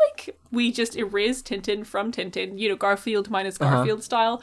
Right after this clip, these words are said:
Speaker 1: and we just put Abdullah in there instead? <laughs> And he's in there twice in Land of Black Gold, 'cause
Speaker 2: Sure.
Speaker 1: why not?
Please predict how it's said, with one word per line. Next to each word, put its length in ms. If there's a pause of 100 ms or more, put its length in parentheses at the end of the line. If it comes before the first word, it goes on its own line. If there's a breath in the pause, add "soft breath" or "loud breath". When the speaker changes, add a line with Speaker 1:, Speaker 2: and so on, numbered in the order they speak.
(160 loud breath)
Speaker 1:
and 60
we 60
just 140
put 120
Abdullah 340
in 80
there 140
instead? 440 (1500)
<laughs> 80 (880 loud breath)
And 120
he's 160
in 100
there 140
twice 420
in 140
Land 200
of 60
Black 200
Gold, 380
'cause 220
Speaker 2:
Sure. 320 (480)
Speaker 1:
why 140
not? 320